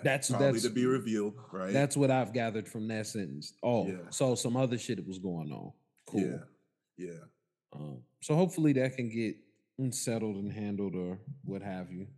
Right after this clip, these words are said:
Speaker 1: But yeah, that's pretty much the, the long and short of my thoughts on it.
Speaker 2: Um,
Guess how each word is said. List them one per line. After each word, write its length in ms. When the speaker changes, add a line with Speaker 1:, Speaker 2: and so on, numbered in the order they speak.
Speaker 1:
But 140
yeah, 160
that's 260
pretty 220
much 340
the, 220
the 60
long 280
and 100
short 220
of 80
my 180
thoughts 340
on 180
it. 60
Speaker 2:
Um, 400